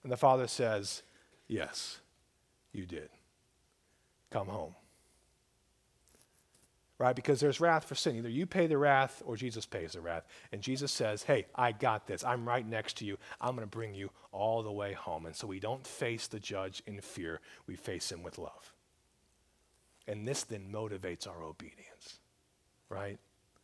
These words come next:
This is the ground level for what obedience is. Not, "Oh, I hope when I get before the judge, I've done enough. I hope I've earned my way to heaven because of all that I've done with my life."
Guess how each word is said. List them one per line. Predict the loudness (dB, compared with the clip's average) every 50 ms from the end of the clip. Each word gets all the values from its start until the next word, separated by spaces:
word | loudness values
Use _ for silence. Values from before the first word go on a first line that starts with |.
| _ _ _ _ _ -6
This | 2 4 4 4 4 0 -2
is | -2 -4 -2
the | -4 -6
ground | -4 -2 0 2 4 6 6 6 6 4 2 0 -4 -2
level | -2 -2 -2 -2 -2 -6
for | -6 -6 -8
what | -6 -6 -6
obedience | -8 -8 -8 -8 -8 -8 -8 -10 -10 -10 -10 -10 -8
is. | -10 -10 -10 -10 -12 -12 -10
Not, | -4 2 6 6 6 6 4 2 -4 -14 -16 -18 -18 -16 -4 2
"Oh, | 4 6
I | 6 6
hope | 8 6 6 6 8
when | 4 4
I | 4
get | 4 2 0 0
before | -2 -2 -2 0
the | 0 0
judge, | 0 -2 -2 -2 -2 -2 -4 -6
I've | -6 -4
done | -4 -4 -4 -4
enough. | -4 -6 -6 -8 -6 -2 0
I | 0
hope | 2 6 6 4 4 4 2
I've | 0 -2 -2 -2 -2
earned | 0 0 2 2 0
my | 0 0 2
way | 2 2 2
to | 2 2 2
heaven | 2 0 0 0 -2
because | -4 -4 -4 -6
of | -6 -6
all | -2 -2 0
that | 2 2
I've | 0 2 2
done | 0 -2 -2
with | -2
my | -2 -2 -2
life." | -2 -2 -4 -6 -8 -10